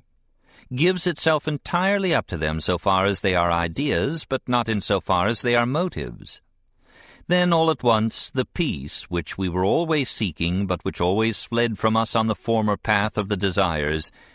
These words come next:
comes to us of its own accord, and it is well with us. It is the painless state which Epicurus prized as the highest good and as the state of the gods.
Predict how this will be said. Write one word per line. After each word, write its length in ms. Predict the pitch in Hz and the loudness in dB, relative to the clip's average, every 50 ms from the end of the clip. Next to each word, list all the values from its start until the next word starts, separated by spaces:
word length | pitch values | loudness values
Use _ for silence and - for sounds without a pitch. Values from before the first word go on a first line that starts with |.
| _ _ - | _ _ -2
comes 300 | - 147 147 143 131 - | 0 0 2 0 0 0
to 160 | - 143 135 | 0 2 2
us 160 | 131 127 - | 2 2 0
of 80 | 139 123 | -2 -2
its 160 | 127 - - | -2 0 0
own 140 | 117 117 127 | 0 0 0
accord, 640 | 147 - - - 170 160 123 82 62 55 62 69 - - - - - - _ _ _ - | -4 -6 -4 -4 -2 -2 -2 -2 -4 -4 -8 -10 -12 -16 -20 -20 -20 -20 _ _ _ -4
and 140 | - 87 | -2 0
it 100 | 95 98 | 0 0
is 140 | 131 127 - | 0 0 0
well 260 | 156 180 170 131 101 | 0 2 2 2 0
with 200 | 82 80 73 - 80 | 0 -4 -4 -4 -4
us. 420 | 73 62 50 - - - - - _ _ _ _ _ _ _ _ _ - | -4 -4 -6 -10 -12 -12 -14 -16 _ _ _ _ _ _ _ _ _ -12
It 140 | 80 73 82 | -8 -6 -4
is 160 | 80 - - | -4 -2 -4
the 100 | 85 78 | -4 -4
painless 480 | - 117 135 170 170 165 165 160 139 | -2 0 0 0 0 0 0 0 0
state 340 | - - - 143 143 147 - | -2 -2 0 0 -2 -2 -2
which 180 | - 165 - - | -4 -2 0 -2
Epicurus 560 | 139 - - 127 - - 151 135 117 101 - | -2 -2 -4 -4 -2 0 2 2 2 0 -2
prized 600 | - - - 107 98 92 92 98 101 95 - - | -4 -2 0 2 2 2 2 0 0 -2 -2 -4
as 160 | 107 95 - | -4 -4 -2
the 140 | - 107 95 | -2 -2 0
highest 440 | 104 113 131 151 160 156 - - - | 2 0 0 0 -2 -4 -4 -4 -2
good 320 | - 104 87 82 87 101 | -2 0 0 0 0 0
and 180 | 101 98 98 92 | -2 0 0 0
as 180 | 92 92 - | 0 0 0
the 120 | - 104 95 | -2 -4 -4
state 300 | - - - 92 90 - | -2 -2 -2 -2 -2 -2
of 120 | 101 98 | -2 -2
the 80 | 110 95 | -2 0
gods. 640 | 95 104 90 76 69 62 53 50 52 - - - | 2 0 0 0 -2 -4 -8 -12 -14 -14 -16 -16